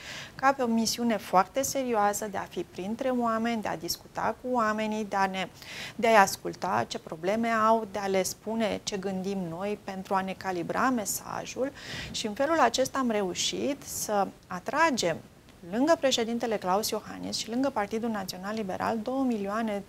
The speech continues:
peste două milioane două sute de mii de români care cred că președintele Klaus Iohannis merită, uh,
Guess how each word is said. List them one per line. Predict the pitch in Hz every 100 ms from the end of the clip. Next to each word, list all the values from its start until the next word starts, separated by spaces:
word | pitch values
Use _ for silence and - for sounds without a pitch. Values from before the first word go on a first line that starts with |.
| -
peste | 277 269
două | 196 214
milioane | 202 190 208 208
două | 180 202
sute | 208 -
de | 190 180 170
mii | 190
de | 226 214
români | 196 165 180 202 285 - - - - -
care | 262 262 208 -
cred | - 196 170 208 269 - - - - - - -
că | - 269 254 233 226 208 - -
președintele | - 220 208 233 247 220
Klaus | 220 220
Iohannis | - 190 180 180 240 294 - - - - - - -
merită, | - 208 190 185 - 190 220 311 - - - - - - -
uh, | 240